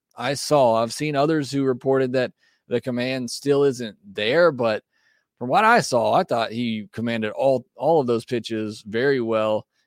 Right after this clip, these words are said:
and attacked the strike zone, seemed to always be ahead. Now, again, like I said, it was very repetitive that you could tell in the sequencing, and maybe this is on the catcher, who was Drake Baldwin for a lot of the starts that I watched.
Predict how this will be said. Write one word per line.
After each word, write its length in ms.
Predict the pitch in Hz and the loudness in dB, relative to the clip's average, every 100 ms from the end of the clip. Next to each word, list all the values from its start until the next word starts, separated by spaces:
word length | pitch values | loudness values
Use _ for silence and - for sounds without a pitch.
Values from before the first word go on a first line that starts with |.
| _ | _
and 140 | 107 | -8
attacked 360 | 104 120 123 123 | -2 -2 -2 -4
the 80 | 107 | -10
strike 360 | - 117 117 | -2 0 0
zone, 280 | 120 120 117 | -4 -4 -4
seemed 220 | 117 143 | -6 -4
to 60 | 113 | -2
always 600 | 104 120 127 117 107 - 101 | 0 0 2 -2 -4 -10 -8
be 180 | 123 117 | -2 -2
ahead. 500 | 101 104 113 123 120 _ _ _ | -2 2 2 2 -2 _ _ _
Now, 340 | 113 104 104 - _ _ | -2 0 0 -6 _ _
again, 340 | 117 127 117 | -2 0 0
like 200 | 110 113 | 0 -2
I 100 | 117 | -2
said, 420 | 104 131 120 104 - | -2 0 2 2 -2
it 120 | 139 | -4
was 180 | 147 127 | -4 -2
very 480 | 120 127 151 143 117 _ _ _ _ _ _ _ - | -2 0 0 0 -4 _ _ _ _ _ _ _ -4
repetitive 720 | 127 120 123 135 156 143 127 _ _ | -4 2 0 4 2 2 -10 _ _
that 180 | 120 113 | -6 -4
you 140 | 123 | -4
could 160 | 123 117 | -4 -4
tell 340 | - 135 135 | 0 0 2
in 120 | 123 117 | 0 -2
the 80 | |
sequencing, 680 | 110 - 139 147 131 156 156 | -6 -4 -4 -4 -6 -6 -4
and 80 | 139 | -4
maybe 240 | 123 123 127 | -4 -4 -4
this 180 | 113 | -6
is 280 | 120 113 - _ _ _ _ _ | -8 -8 -12 _ _ _ _ _
on 180 | 123 123 | -6 -4
the 80 | 120 | 2
catcher, 360 | 165 165 170 | 2 2 0
who 100 | 135 | 2
was 140 | 131 113 | 0 0
Drake 240 | 117 104 | -2 4
Baldwin 420 | 120 123 120 117 | 4 4 2 -2
for 140 | 117 117 | -2 0
a 60 | |
lot 180 | 113 113 | 0 0
of 60 | 110 | -4
the 80 | |
starts 320 | - 120 113 117 | -4 -4 -2 -2
that 100 | 110 | 0
I 140 | 113 | 0
watched. 500 | 113 110 110 110 | 0 2 2 0